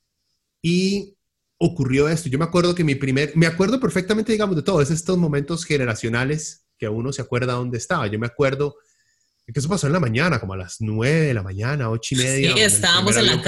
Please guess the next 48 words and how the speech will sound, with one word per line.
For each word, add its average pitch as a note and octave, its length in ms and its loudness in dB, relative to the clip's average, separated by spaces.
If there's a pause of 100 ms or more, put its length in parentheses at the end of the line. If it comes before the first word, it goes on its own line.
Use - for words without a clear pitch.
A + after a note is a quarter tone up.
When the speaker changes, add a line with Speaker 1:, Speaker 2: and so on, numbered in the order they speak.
Speaker 1:
pegó. G3 140 2
Speaker 2:
casa. G3 300 -2 (380)
Speaker 1:
Exacto. D#3 300 0
Speaker 2:
Yo E3+ 100 0
estaba F#3+ 280 2
durmiendo. G#3 600 2 (680)
Speaker 1:
No, E3 120 6
yo G#3 160 4
también. G#3+ 680 2
O B2 40 -4
sea, C#3 140 2
fue E3 140 2
que G#3+ 120 2
mi A3 100 2
mamá F3+ 280 4
me A3 120 0
despertó. D#3 680 -2
Speaker 2:
Ajá. G3 540 -2 (100)
Speaker 1:
La C3+ 160 2
mamá C3+ 200 4
entró F#3 240 0
a - 20 2
mi A3 100 2
cuarto G#3 360 0
y F#3 60 2
me D3+ 80 4
dice, A2 120 0
"Ma, E3+ 200 4
acaba D3+ 280 2
de F#3 60 4
haber F#3 160 4
un G3 100 2
accidente D#3+ 960 0
de A2+ 220 -2
que A#2+ 140 0
un B2 80 2
avión D3+ 460 2
pegó B2 320 2
contra B2+ 280 -2
un, C#3 280 -2
contra G#2 240 -6
un C3+ 60 2
edificio B2+ 300 2
en C#3+ 60 2
Nueva G#2+ 140 -2
York". D3+ 200 0
Y A#2 60 -6
yo, G#2+ 140 -6